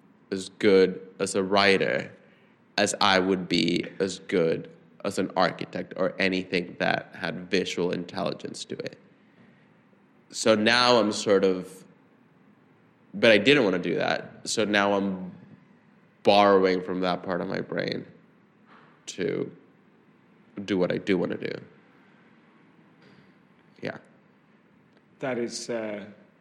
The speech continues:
Speaker 2: I mean, we talked about garments, but maybe also there's something about writing jokes and going,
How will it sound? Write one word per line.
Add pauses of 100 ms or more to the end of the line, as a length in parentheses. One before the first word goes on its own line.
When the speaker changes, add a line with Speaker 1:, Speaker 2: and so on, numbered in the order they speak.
(180)
Speaker 2:
I
mean,
we
talked
about
garments,
but
maybe
also
there's
something
about
writing
jokes
and
going,